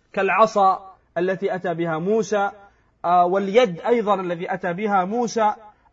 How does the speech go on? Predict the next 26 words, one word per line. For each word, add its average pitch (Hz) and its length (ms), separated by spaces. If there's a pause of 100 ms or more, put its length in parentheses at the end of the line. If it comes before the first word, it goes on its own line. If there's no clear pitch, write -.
أو 202 120
كناقة 208 600
صالح. 214 680 (220)
واقتراحهم 240 1080 (200)
كان 285 440
بحرف 247 500 (420)
لولا، 202 760 (120)
ومعروف 170 500
أن 170 220
لولا 190 400
حرف 233 380
تحضيض 190 680 (500)
يدل 202 400
على 175 320
شدة 240 400
الحث - 580 (380)
وعلى 175 380
شدة 202 380
الحظ 196 500 (280)
في 190 140
طلب 220 320
ذلك. 214 460 (500)
"لولا 202 640
يأتينا"، 175 680
أي 180 120
هلا 233 600